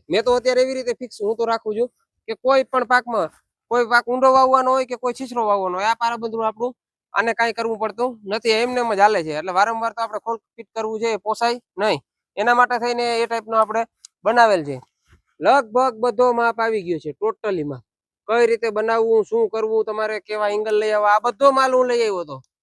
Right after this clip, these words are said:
આ પ્લેટ છે, તમે કોઈ સારા ભંગારના વાડામાં જાઓ અથવા તો ક્યાંય તમારે એવી હોય, અ, દુકાન તો મળી જતું હોય તો વાત અલગ છે કે અમારે ક્યાંય આજુબાજુ મિસ્ત્રી આગળ નહોતી,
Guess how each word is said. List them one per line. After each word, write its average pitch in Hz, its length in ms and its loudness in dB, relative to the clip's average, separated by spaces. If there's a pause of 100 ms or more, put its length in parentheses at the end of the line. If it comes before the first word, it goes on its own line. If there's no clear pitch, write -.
(160)
આ 208 100 2
પ્લેટ 233 260 0
છે, 254 200 4
તમે 240 220 0
કોઈ 226 160 0
સારા 226 200 0
ભંગારના 220 400 0
વાડામાં 226 380 0
જાઓ 240 220 4 (380)
અથવા 220 240 -6
તો 214 120 -8
ક્યાંય 226 180 -4
તમારે 220 380 0 (540)
એવી 214 200 -2
હોય, 233 280 4 (180)
અ, 185 300 2
દુકાન 214 360 0
તો 208 100 -4
મળી 208 240 0
જતું 233 240 -2
હોય 233 100 -2
તો 240 80 -8
વાત 233 140 -2
અલગ 247 200 -2
છે 220 120 -6
કે 202 60 -4
અમારે 220 300 0
ક્યાંય 226 240 -2
આજુબાજુ 220 400 -4
મિસ્ત્રી 226 340 -4
આગળ 220 180 -2
નહોતી, 233 300 -2